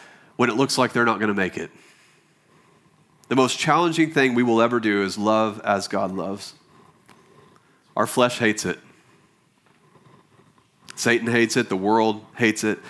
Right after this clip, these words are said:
Everything ungodly is waging war against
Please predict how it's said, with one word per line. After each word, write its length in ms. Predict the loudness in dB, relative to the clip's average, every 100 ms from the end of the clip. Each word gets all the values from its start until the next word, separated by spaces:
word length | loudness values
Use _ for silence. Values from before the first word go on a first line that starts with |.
| -20 -4
Everything 480 | -2 0 0 0 0
ungodly 760 | -2 -4 2 2 2 -2 -4 -6 _
is 160 | -10 -4
waging 420 | 0 2 0 -2
war 200 | 0 0
against 480 | -2 -4 -6 -10